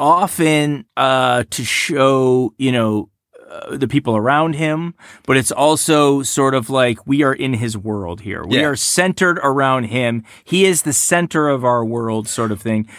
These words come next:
Speaker 2: What's really
Speaker 1: Um,
Speaker 2: weird about that, though, is it's, it's, the camera isn't actually going around him.
Speaker 1: No, no, no.
Speaker 2: Him
Speaker 1: E-,
Speaker 2: and the
Speaker 1: earlier
Speaker 2: camera are,
Speaker 1: No,
Speaker 2: like,
Speaker 1: no, no, no,
Speaker 2: spinning,
Speaker 1: no, no, no.
Speaker 2: right?
Speaker 1: Earlier, earlier in the film I'm talking about. Like,
Speaker 2: Oh, yeah,
Speaker 1: several
Speaker 2: yeah.
Speaker 1: times
Speaker 2: Yeah, yeah.
Speaker 1: earlier in the
Speaker 2: You're
Speaker 1: film,
Speaker 2: right.
Speaker 1: that,
Speaker 2: Okay.
Speaker 1: that's what's going on.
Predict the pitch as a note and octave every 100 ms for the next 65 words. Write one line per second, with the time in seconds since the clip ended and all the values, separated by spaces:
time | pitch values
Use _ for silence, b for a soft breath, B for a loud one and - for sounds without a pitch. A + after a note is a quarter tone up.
0 | B B B - C#3 C3 A3 A#3 B2 G#2
1 | F3 C4+ B2 F#2+ F2 G2 E2+ - F#2 F2
2 | F2 G#2+ F#2 - C3 - - G#2+ D#3 F#3+
3 | F#3 B2 F#3 G#3+ D#3+ C#3 D3+ - C#3+ A2+
4 | B2 B2 A2 A2 C3 G3 C#3 E2+ F#2+ D2+
5 | C#2+ A2 _ _ _ - F#3 G#3 F#3+ D3+
6 | D#3 G#3 G3 A3 G#3+ A3 - - D3+ C3+
7 | B2+ B2 B2 A#2+ F3+ G#3 A3 A3 D#3 A#3
8 | E4 E3+ A#2+ - - C#3 F#3 F3+ A3 G#3+
9 | F#3+ F3+ G#3+ A#3 G3 E3+ C#3 - C#3 A2+
10 | A2 G2 F#2+ F2+ - - B2 A#2+ B2 F3+
11 | G#3+ - F#3 G3 E3 E3 F3 E3 C#3+ D3
12 | C3+ B2 - C#3+ D3 F2+ D3 D3+ D3+ -
13 | D3 C3+ A#2+ G#2